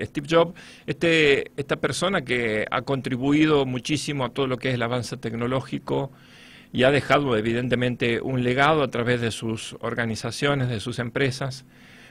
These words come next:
para el beneficio de toda la humanidad. Sabemos de que ha fallecido hace un tiempo,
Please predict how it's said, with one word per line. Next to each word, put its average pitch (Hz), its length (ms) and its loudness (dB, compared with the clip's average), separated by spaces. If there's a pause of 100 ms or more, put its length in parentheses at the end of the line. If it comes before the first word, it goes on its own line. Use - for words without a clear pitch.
(120)
para 123 120 4
el 117 80 2
beneficio 117 560 0
de 110 120 2
toda 117 300 0
la 107 340 -4
humanidad. 104 560 -4 (760)
Sabemos 135 440 4
de 127 120 2
que 117 300 0
ha 117 80 -2
fallecido 113 720 0
hace 127 240 -6
un 135 80 -8
tiempo, 170 480 -2